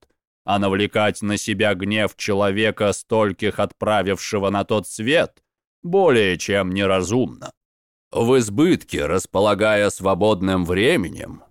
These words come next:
не весь же день мне пересчитывать щедрые даяния моих читателей, и,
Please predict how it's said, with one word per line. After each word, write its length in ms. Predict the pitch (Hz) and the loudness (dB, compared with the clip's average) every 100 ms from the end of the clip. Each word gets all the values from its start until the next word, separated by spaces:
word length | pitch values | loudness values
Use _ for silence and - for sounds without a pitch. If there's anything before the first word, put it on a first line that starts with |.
| _ | _
не 220 | 165 214 | -4 -2
весь 260 | 202 147 143 | 2 2 2
же 160 | 175 | 0
день 360 | 208 196 143 76 | 0 2 0 0
мне 320 | 85 104 95 | -2 0 0
пересчитывать 760 | 82 107 107 - 104 98 98 90 | 0 0 0 0 -2 0 -2 -2
щедрые 560 | - 104 95 95 92 | -2 0 0 2 0
даяния 560 | 90 90 95 107 95 92 | 2 2 2 0 0 0
моих 380 | 95 98 92 - | 0 0 -2 -6
читателей, 880 | - 131 123 - - - - - _ _ _ | -4 0 0 -2 -8 -16 -18 -20 _ _ _
и, 340 | 135 123 95 | 2 2 2